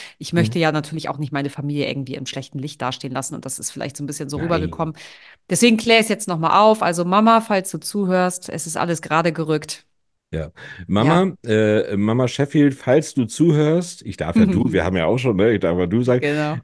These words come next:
Speaker 2: Ähm,
Speaker 1: Wir haben ja auch schon, ne?
Speaker 2: äh, ich bin, ich steh da auch total hinter Jonah. Das war
Speaker 1: Ja.
Speaker 2: alles nicht, nichts, ähm, das war nicht böse. Das ist, wie gesagt, das ist so das Empfinden in dem Moment und,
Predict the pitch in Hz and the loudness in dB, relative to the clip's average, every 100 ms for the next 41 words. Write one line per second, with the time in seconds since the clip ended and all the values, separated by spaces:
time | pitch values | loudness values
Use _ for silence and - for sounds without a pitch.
0 | - 101 104 107 262 220 240 247 294 - | -2 4 6 6 6 6 6 8 6 6
1 | 240 220 214 254 302 - - - _ _ | 4 6 6 6 2 -2 -6 -10 _ _
2 | 107 101 98 92 - _ 120 123 - 123 | 2 4 4 0 -12 _ 0 0 0 0
3 | - 113 104 - 101 - 110 110 80 95 | 2 0 -2 -8 -10 0 2 4 2 0
4 | 95 85 95 95 101 85 78 90 104 82 | -4 -2 0 0 0 0 0 2 2 0
5 | - - 78 85 90 - 95 92 - - | -4 -4 -4 -2 -2 -2 -4 -4 -8 -4
6 | 95 - - - 110 80 78 76 71 - | -4 -4 -16 -14 -10 -8 -8 -10 -12 -14
7 | 73 - 71 - - 69 73 69 - - | -16 -14 -16 -18 -18 -18 -18 -20 -20 -20
8 | - - 90 117 - 160 180 104 85 117 | -14 -8 -6 -6 -8 -10 -6 -4 -4 -4
9 | 120 113 110 92 92 85 - 120 101 98 | -6 -4 -2 -2 -2 -4 -2 -2 0 0
10 | 90 90 87 85 107 107 - 87 85 80 | 2 0 0 0 2 0 -2 -4 -4 -6